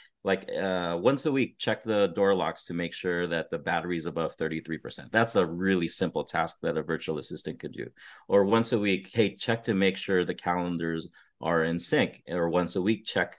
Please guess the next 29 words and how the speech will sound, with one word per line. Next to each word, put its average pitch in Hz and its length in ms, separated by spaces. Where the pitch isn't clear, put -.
to 90 140
make 85 200
sure 87 180
pricing 143 460
is 76 120
okay. - 420
And, 87 340
you 92 120
know, 71 340
I 110 120
mean, 110 160
there's 101 220
definitely 123 500
all 92 240
of 92 80
this 85 160
automation 85 580
software 85 380
that 101 100
could 104 140
help 110 200
you 98 120
out, 127 240
but 110 140
having 135 420
another 104 320
person 101 460
in 120 220
there, 87 420